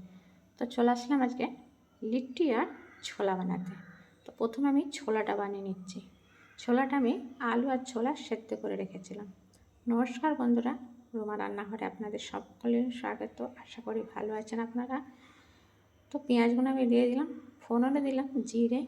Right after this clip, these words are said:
তেজপাতা আর একটা লঙ্কা। যতক্ষণ পেঁয়াজটা ভাজা হচ্ছে ততক্ষণ আমি কিছু মশলা করে নিচ্ছি।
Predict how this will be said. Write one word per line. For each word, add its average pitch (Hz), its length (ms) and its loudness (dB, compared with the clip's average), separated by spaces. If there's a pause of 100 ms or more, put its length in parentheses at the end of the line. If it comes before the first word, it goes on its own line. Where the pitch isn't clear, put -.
তেজপাতা 226 540 -4 (140)
আর 226 240 -4
একটা 233 300 -8
লঙ্কা। 185 500 -4 (1300)
যতক্ষণ 240 320 0
পেঁয়াজটা 262 380 0
ভাজা 262 320 -2
হচ্ছে 277 240 -4
ততক্ষণ - 440 -6
আমি 254 160 4
কিছু 254 240 -2
মশলা 214 400 -2
করে 220 180 -8
নিচ্ছি। 180 300 -8